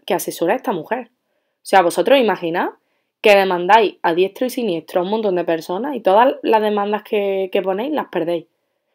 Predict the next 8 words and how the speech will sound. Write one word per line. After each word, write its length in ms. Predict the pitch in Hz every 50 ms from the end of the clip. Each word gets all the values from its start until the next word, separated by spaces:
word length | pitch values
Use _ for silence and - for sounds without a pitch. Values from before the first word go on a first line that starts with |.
| _ _ _ _ _ _ _ _ _ _ _ _ _ _ _
No 180 | - 180 175 165
sé, 260 | - - - 233 190
yo 280 | 185 180 170 175 185 190
me 180 | 240 247 269
plantearía 680 | 277 - - 208 196 190 180 190 180 170 160 160 165 190
el 100 | 220 247
decir, 340 | 226 208 190 - - 180 165
bueno, 340 | 160 160 160 160 220 254 -